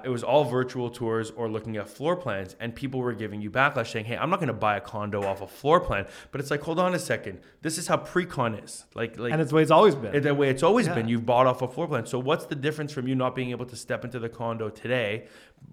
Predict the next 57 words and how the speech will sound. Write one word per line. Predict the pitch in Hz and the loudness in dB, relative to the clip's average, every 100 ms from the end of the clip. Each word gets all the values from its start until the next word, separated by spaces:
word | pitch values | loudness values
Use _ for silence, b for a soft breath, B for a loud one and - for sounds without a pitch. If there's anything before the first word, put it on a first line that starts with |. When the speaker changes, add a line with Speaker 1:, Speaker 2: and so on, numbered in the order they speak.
| - | -10
Speaker 1:
or | 123 131 | -2 0
making | 117 127 135 120 | 2 -2 -2 -4
an | |
offer | - 117 117 117 | -2 -2 -2 -4
conditional | 120 113 113 123 117 | -8 -8 -8 -8 -6
on | 107 107 | -6 -8
seeing | - 117 | -8 -8
a | 104 | -8
property | - 127 147 113 104 - b b | -4 -2 -2 -4 -8 -12 b b
when | 117 123 120 | -4 -2 0
you, | 120 - - | -4 -6 -16
you're | - 127 123 | -10 -6 0
buying | 135 143 143 | 2 2 2
off | 139 | 0
a | |
floor | 135 156 165 | -2 -2 0
plan? | 127 95 | -2 -4
That | 107 120 - | -4 -4 -2
is | 127 113 | -2 -2
buying | 104 123 123 | -4 -4 -4
pre-con. | 120 165 160 127 - - _ | -6 -6 -6 -10 -14 -20 _
Speaker 2:
Yeah. | 147 127 | -4 -4
Speaker 1:
And | 107 - B 131 | -4 -10 B 0
at | 143 | 2
least | 175 | 2
now | 143 151 | 2 4
you | 147 | 2
can | 135 | -2
drive | 117 131 135 | -4 -2 -2
in | 127 | -2
front | 113 131 | -2 -2
of | 110 | -2
the | |
building | 101 131 147 127 | 0 0 2 0
and | 120 | 0
see | 147 | -2
what | 127 220 | 2 4
it | |
looks | 143 160 196 | 6 6 6
like | 127 123 | 4 4
and | 120 107 - B | 0 -2 -6 B
Speaker 2:
<laughs> | - | -6
Speaker 1:
get, | 143 120 | -2 -2
get | 131 143 | 0 -2
the | 123 | -2
status | - 123 143 147 | 0 2 2 2
certificate, | 127 - 120 | -6 -6 -4
understand | 113 110 - 117 110 | -4 -4 -6 -4 -4
how | |
it's | 104 113 | -6 -4
managed, | 131 143 113 104 | -2 -2 -4 -6
versus | 110 107 110 | -6 -6 -4
on | 104 | -6
pre-con, | 101 156 147 120 107 | -4 -4 -4 -6 -6
it's | 104 | -6
just | 107 - | -10 -12
like, | 107 | -12